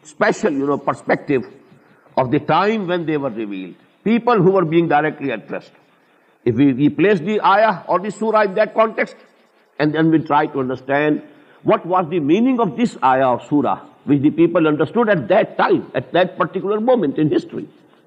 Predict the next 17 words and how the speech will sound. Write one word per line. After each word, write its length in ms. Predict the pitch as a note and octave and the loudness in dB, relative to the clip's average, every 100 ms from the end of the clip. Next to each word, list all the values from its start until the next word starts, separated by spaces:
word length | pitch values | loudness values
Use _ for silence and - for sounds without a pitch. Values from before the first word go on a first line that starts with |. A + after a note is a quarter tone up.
| _ _ _ - _ | _ _ _ -20 _
And 140 | C3 B2 | -2 0
secondly, 500 | F3+ A3+ - C#3+ F3+ | -2 -2 0 2 0
because 500 | B2+ - B2 G3+ C#3 | 0 -2 0 0 -2
this 140 | D#3 | -6
Quran 560 | - C3 A#2+ C#3+ C3+ - | -2 0 2 2 0 -2
is 140 | A#2+ | -4
meant 260 | G2 C#3+ D#3 | -2 -2 -2
for 160 | B2 | -4
the 120 | G#2+ - | -4 -2
whole 240 | C#3 G3 | 0 0
of 120 | A3 | 0
humanity, 520 | D4 A#3+ A2+ - - - _ _ _ _ _ - | -2 -2 -4 -8 -16 -20 _ _ _ _ _ -10
for 140 | - A#2 | -4 0
all 180 | B2 D#3+ | 0 0
times 280 | D#3+ F#3 F#3 | -2 -2 -2
to 100 | G#3 | -2
come. 320 | C4 C4+ | 0 -2